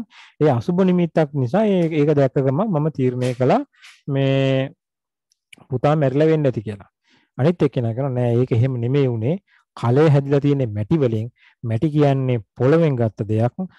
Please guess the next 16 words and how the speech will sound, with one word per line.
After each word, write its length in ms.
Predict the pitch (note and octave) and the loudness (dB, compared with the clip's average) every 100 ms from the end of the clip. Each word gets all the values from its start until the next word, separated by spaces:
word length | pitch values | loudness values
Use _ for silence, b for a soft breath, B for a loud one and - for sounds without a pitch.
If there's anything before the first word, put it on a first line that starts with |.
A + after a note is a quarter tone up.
| b - | b -4
පොළව 220 | B2+ D3+ D#3+ | 0 2 2
තමයි 280 | D#3 F3 F#3+ | 2 0 0
මැටි 300 | C#3 B2 E3+ | 0 0 2
වල 140 | F#3 F#3 | 2 2
අම්මා. 360 | D#3+ F3+ G2+ - _ b b _ - | 2 2 0 -8 _ b b _ -10
කලය 420 | - C#3 F#3+ F#3 | 0 2 4 4
කියන 240 | - C3 A#2+ | 2 0 0
එක 120 | A#2 | -2
බිඳ 260 | G#2+ A#2 C3+ | -4 -2 2
වැටිලා 480 | D3 D3 D3+ D3+ D3 - _ _ _ | 2 2 2 2 0 -2 _ _ _
ඒ 120 | D#3 E3 | 0 0
කලය 360 | - C3+ D3+ F3 | 2 2 4 4
එයාගේ 440 | D#3 C#3+ D3+ E3+ | 4 4 4 2
අම්මා 300 | C#3+ D3 F3 | 2 2 2
ළඟට 260 | E3+ E3+ G3 | 2 2 0
ගියා. 280 | E3+ C#3+ | 2 0